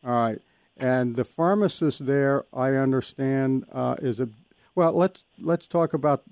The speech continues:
the, the, the rule or the proposed rule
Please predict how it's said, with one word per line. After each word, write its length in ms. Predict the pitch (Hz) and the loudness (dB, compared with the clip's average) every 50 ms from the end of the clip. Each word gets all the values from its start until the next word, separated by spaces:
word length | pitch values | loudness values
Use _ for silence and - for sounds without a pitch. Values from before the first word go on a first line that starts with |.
| _ _ - | _ _ -20
the, 360 | - 143 131 139 143 135 131 - - | -20 -10 -4 -2 0 0 0 -2 -6
the, 260 | 127 120 135 135 123 - _ 143 139 | -6 -4 -4 -4 -4 -6 _ -12 -8
the 160 | 135 131 123 - | -8 -8 -8 -8
rule 720 | - - 156 151 147 175 196 190 185 165 151 143 143 - - 127 135 - - _ _ - | -8 -6 -2 0 2 4 6 6 6 6 4 4 2 2 -2 -4 -8 -10 -10 _ _ -2
or 220 | 139 131 131 127 | 0 2 2 2
the 120 | 120 123 | 0 -2
proposed 600 | - _ - 120 - - 180 185 190 196 160 139 | -6 _ -12 -10 -4 0 2 4 4 4 2 0
rule 400 | 139 131 131 127 127 123 127 123 | 0 2 2 4 4 2 2 0